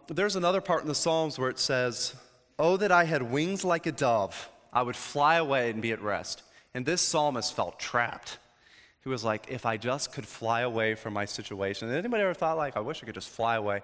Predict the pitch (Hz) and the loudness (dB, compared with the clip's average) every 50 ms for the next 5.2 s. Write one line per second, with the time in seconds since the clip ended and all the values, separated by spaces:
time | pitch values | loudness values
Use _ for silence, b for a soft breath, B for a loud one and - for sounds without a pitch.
0 | B B B B B B - 127 131 - - 135 120 110 107 - - 117 101 98 | B B B B B B 0 0 2 0 -2 -4 -2 -2 -2 -2 0 -2 -2 -2
1 | 95 87 85 - - - - 87 - - - - 117 107 - 117 113 101 - - | -2 -6 -6 -8 -8 -10 -12 -10 -10 -6 -2 0 -2 -2 -2 -8 -10 -10 -10 -8
2 | - 135 139 131 143 156 151 156 135 123 117 113 110 107 107 110 - B B B | -2 2 4 4 4 4 2 0 0 0 0 0 0 -2 -4 -6 -12 B B B
3 | B B B B 113 107 107 104 - 113 107 110 - - - 90 90 - - - | B B B B -4 -4 -4 -4 -4 -4 -4 -4 -4 -4 -4 -6 -6 -6 -8 -4
4 | - 123 135 156 170 170 165 160 151 - 127 123 123 120 110 117 110 - - - | -2 0 0 2 0 0 -2 -4 -4 -6 -4 -4 -4 -4 -4 -6 -8 -8 -6 -6
5 | 107 98 98 - | -6 -6 -6 -10